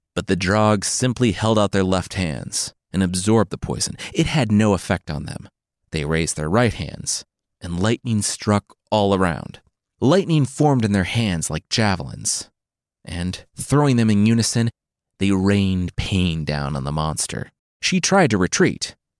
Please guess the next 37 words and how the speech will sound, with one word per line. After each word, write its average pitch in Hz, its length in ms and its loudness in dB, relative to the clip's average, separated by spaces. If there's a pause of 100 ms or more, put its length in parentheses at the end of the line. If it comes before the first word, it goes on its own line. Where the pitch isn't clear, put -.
(260)
but - 120 -8
some 160 240 -2
of 143 60 2
the 113 60 2
men 110 220 4
fluttered 139 500 2
over 135 380 0 (360)
and 90 220 2
rolled 104 320 4
boulders 101 440 2
in 73 60 -6
her 71 80 -6
path. - 540 -4 (340)
She 165 180 -2
tried 147 340 2
swiping 135 440 0
out 107 160 2
at 76 100 -4
them, - 240 -12 (100)
spewing 143 500 0
poison, 120 500 2 (360)
but - 120 -8
they 95 120 0
dodged 87 520 -2
her 98 100 -4
swipes - 600 -6 (100)
and, 113 240 -2 (180)
again, 117 440 0 (180)
absorbed 104 340 2
her 110 80 0
poison. - 420 0 (340)
The 95 80 -6
sky 117 360 0
was 107 140 0
flashing 85 520 -2 (220)
with 120 160 2
an 143 100 0